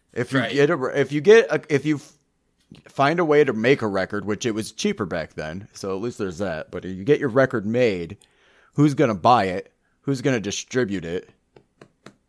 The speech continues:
Speaker 1: How are you gonna get it? Like, that, there's, there's so many factors that, that play into that. Um, how are they gonna find it even? Who, like, like, what radio, how, like, do these radio stations want money? Most of them did back then.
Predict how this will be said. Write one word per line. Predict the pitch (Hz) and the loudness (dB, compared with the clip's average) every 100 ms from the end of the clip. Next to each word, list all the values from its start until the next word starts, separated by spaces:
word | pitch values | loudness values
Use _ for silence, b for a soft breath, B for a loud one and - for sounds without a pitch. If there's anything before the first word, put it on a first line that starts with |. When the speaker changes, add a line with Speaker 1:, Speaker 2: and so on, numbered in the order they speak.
| - _ - - _ - - _ _ _ _ | -20 _ -20 -20 _ -14 -14 _ _ _ _
Speaker 1:
How | 139 | 2
are | 139 | 2
you | 131 | 0
gonna | 123 120 | -4 -4
get | 117 | -4
it? | 113 | -4
Like, | 98 104 90 | -2 -4 -4
that, | 87 107 - - | -2 -2 -4 -2
there's, | 117 113 - - | -2 -2 -8 -10
there's | - 110 | -6 -4
so | - 151 | 0 2
many | 139 120 | 2 0
factors | - 127 120 113 | -2 -2 -2 -4
that, | 90 85 _ | -8 -10 _
that | 95 78 | -8 -6
play | - 95 87 | -6 -4 -4
into | 98 82 | -6 -8
that. | 78 69 - _ b b b b _ | -10 -12 -14 _ b b b b _
Um, | 87 85 78 73 62 - _ _ _ _ _ _ - | -4 -2 -4 -8 -14 -18 _ _ _ _ _ _ 0
how | 135 | 6
are | 143 | 8
they | 139 | 8
gonna | 131 117 | 6 2
find | 98 - 95 113 131 | -2 -4 0 0 0
it | 98 | -2
even? | 82 78 73 64 | -6 -12 -12 -14
Who, | 78 90 139 127 | -14 -2 0 2
like, | 123 117 110 | 2 2 2
like, | 107 117 110 | 0 0 2
what | 123 143 135 | 4 4 6
radio, | 131 135 127 110 107 - 80 | 4 4 4 0 -4 -6 -2
how, | 123 113 123 | 0 0 0
like, | 113 107 - - 110 | -2 -2 -8 -14 -8
do | 120 | -4
these | 110 101 | -4 -4
radio | 92 104 110 | -4 -2 -2
stations | 107 123 120 123 | 2 0 0 -2
want | 117 127 | 0 0
money? | 110 117 147 180 156 | 2 0 0 -2 -4
Most | 113 131 | -4 -4
of | 127 | 0
them | 120 110 | 0 2
did | 120 160 | 0 2
back | 107 95 | 0 0
then. | 104 107 135 | -4 -4 -6